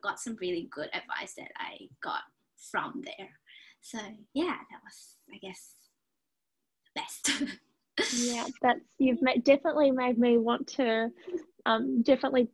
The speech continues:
Speaker 2: think about doing the work placement. Um, and just to kind of, um, summarize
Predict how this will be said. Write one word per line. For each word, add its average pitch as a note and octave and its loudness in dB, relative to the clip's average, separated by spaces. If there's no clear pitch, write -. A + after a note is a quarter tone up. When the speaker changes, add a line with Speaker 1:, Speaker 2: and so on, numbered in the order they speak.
Speaker 2:
think A#3+ 10
about A#3 6
doing A#3 2
the A3+ 4
work A3 4
placement. A3+ 0
Um, D#4+ 8
and G4 6
just A#4+ 6
to A#4+ 4
kind D#4 6
of, C#4+ 0
um, A#3 4
summarize C4 6